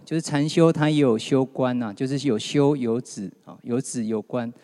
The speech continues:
修止就是将我们的心安住在所缘定上，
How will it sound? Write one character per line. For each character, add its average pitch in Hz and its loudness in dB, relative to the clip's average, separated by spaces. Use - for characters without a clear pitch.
修 202 8
止 147 0
就 147 2
是 170 4
将 175 4
我 160 4
们 123 2
的 131 2
心 156 -2
安 156 0
住 156 0
在 147 2
所 107 -4
缘 107 -4
定 127 0
上， 107 -4